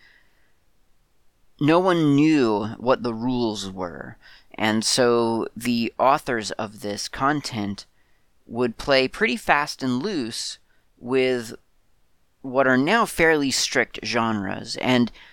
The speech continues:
this pops up in the, the examples I've just mentioned, but in other places too. You, if you've ever read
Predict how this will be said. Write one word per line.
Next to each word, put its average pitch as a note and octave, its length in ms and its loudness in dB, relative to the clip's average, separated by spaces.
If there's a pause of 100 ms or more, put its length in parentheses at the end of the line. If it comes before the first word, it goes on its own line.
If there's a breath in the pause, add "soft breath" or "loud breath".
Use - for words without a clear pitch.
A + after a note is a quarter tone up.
(220 loud breath)
this E3+ 300 0
pops - 420 0
up G3 240 2
in B2 140 0
the, A#2 280 -2
the A2+ 160 -4
examples A2 560 -6
I've G#2 160 -10
just G2+ 240 -8
mentioned, B2+ 460 -2
but C3 140 2
in D3 100 2
other F3+ 180 2
places G#2+ 400 -6
too. C#3 320 -4
You, G#2+ 260 -6
if G#2+ 260 -6
you've A2 180 -4
ever G#2+ 240 -2
read G#2 320 0